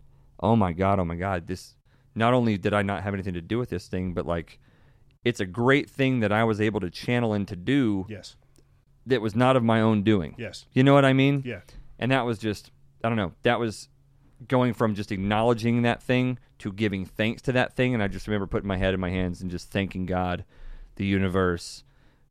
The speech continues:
Speaker 1: nature, source, the great spirit, what, the grand architect of the universe, whatever you want to call it,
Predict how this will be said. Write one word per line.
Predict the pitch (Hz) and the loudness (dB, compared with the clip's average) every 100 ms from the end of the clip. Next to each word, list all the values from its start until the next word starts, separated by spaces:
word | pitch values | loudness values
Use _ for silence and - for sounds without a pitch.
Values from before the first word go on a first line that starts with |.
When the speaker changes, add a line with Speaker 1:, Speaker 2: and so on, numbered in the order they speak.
| - | -2
Speaker 1:
nature, | 104 95 - 98 92 87 - _ | 0 0 0 -2 -2 -4 -12 _
source, | - - 110 104 95 - - - _ _ | -20 -2 4 4 4 0 -12 -20 _ _
the | 110 | -4
great | 101 104 - | 2 2 0
spirit, | - 117 101 98 92 - - _ _ _ _ - | -4 2 4 4 2 -6 -20 _ _ _ _ -6
what, | 123 175 175 - | 6 8 8 4
the | 123 | -2
grand | 120 139 123 | 2 4 6
architect | 123 120 123 113 | 4 2 0 2
of | 110 | 2
the | 104 | 4
universe, | 107 101 98 95 | 4 4 0 0
whatever | 135 160 143 | 2 4 4
you | 120 | 2
want | 113 95 | 2 0
to | |
call | - 135 127 | 2 4 4
it, | 80 | 2